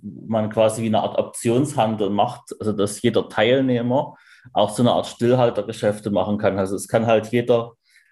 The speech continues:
äh, s-, sagen, ich verkaufe jetzt diesen Versicherungsvertrag zu dem Preis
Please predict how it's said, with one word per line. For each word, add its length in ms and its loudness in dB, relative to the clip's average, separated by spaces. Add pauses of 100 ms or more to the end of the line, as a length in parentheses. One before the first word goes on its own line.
(200)
äh, 360 4
s-, 240 -10 (280)
sagen, 440 2
ich 200 -10
verkaufe 920 0
jetzt 540 -6 (380)
diesen 260 2
Versicherungsvertrag 1080 2
zu 160 -14
dem 320 0
Preis 720 -2